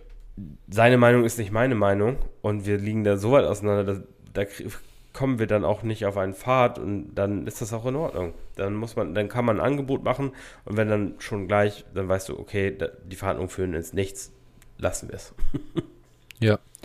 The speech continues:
Speaker 2: also ich hab zum Beispiel jetzt vorhin, äh, ich hab heute mal wieder, äh, ein Trade-Angebot bekommen, ähm, wollte mir jemand Mecole Hardman verkaufen und dafür Romeo Dubs kriegen.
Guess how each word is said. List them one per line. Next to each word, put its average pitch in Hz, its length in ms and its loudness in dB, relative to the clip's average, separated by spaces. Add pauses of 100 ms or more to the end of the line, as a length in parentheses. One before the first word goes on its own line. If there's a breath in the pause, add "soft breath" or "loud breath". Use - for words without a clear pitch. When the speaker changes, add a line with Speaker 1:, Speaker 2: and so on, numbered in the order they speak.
(340 loud breath)
Speaker 2:
also 123 260 8
ich 117 220 6
hab - 180 6
zum 117 120 6
Beispiel 113 280 6
jetzt 98 80 2
vorhin, 117 480 6
äh, 107 340 6
ich - 140 -4
hab 104 80 0
heute 143 460 6
mal 123 160 0
wieder, 135 260 4 (180)
äh, 123 60 -4 (120)
ein 113 100 -2
Trade-Angebot 117 600 0
bekommen, 113 440 0 (640 loud breath)
ähm, 95 420 2 (340)
wollte 101 280 4
mir 101 120 4
jemand 98 320 4
Mecole 110 460 6
Hardman 123 340 6
verkaufen 123 500 2
und 107 60 0
dafür 104 220 2
Romeo 104 380 4
Dubs - 320 2
kriegen. 139 340 0